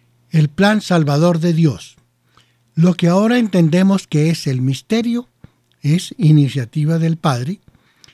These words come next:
realizada por su Hijo Jesucristo y llevada a su culminación por el Espíritu Santo. Podemos concluir que en los planes de Dios para salvar a la humanidad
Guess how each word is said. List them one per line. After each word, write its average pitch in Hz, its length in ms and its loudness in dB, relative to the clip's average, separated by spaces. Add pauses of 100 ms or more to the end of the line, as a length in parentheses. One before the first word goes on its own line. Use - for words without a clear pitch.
(220)
realizada 170 760 -2
por 214 140 -2
su 180 260 0
Hijo 180 300 -2
Jesucristo 170 680 -4 (680)
y 151 140 -2
llevada 165 520 2
a 147 40 0
su 151 180 -2
culminación 143 920 0 (360)
por 143 160 0
el 139 120 0
Espíritu 127 560 -8
Santo. - 380 -18 (1400)
Podemos 160 500 0
concluir 165 640 0 (540)
que 147 140 0
en 143 100 2
los 143 160 -4
planes 196 500 0
de 160 140 0
Dios 160 380 0
para 139 260 -6
salvar 135 420 -4
a 139 60 -4
la 127 140 -6
humanidad 127 600 -6